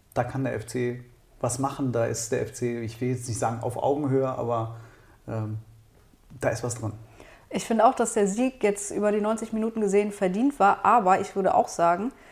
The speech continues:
Speaker 2: dass ein Sieg im Hinspiel deutlich verdienter noch gewesen wäre als eigentlich jetzt, weil da hat der F C Leverkusen an die Wand gespielt. So würde ich sagen, war Freitagabend jetzt nicht so.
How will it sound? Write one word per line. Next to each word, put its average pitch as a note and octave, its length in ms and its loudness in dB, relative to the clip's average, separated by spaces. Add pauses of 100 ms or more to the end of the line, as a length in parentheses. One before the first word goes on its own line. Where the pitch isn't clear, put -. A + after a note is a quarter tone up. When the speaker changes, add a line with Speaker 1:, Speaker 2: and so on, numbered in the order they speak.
(300)
Speaker 2:
dass F#3 160 0
ein F#3 180 0
Sieg G#3+ 240 -2
im F3+ 160 -4
Hinspiel G3 800 2
deutlich A3+ 440 4
verdienter G#3+ 460 4
noch F3 220 0
gewesen F#3 460 4
wäre F3+ 240 4
als E3 180 2
eigentlich F#3 500 2
jetzt, G#3+ 240 4
weil E3 160 2
da F#3 140 4
hat G3 100 0
der G3 80 4
F E3+ 100 -2
C F#3+ 140 2
Leverkusen F#3+ 480 2
an E3+ 120 -2
die E3+ 120 0
Wand F3+ 240 4
gespielt. C#4 420 0 (380)
So - 140 -4
würde G#3 100 4
ich G3 80 -2
sagen, G3 220 4
war F#3 100 0
Freitagabend F#3+ 720 -2
jetzt E3+ 180 -6
nicht G#3 240 -2
so. C4 300 0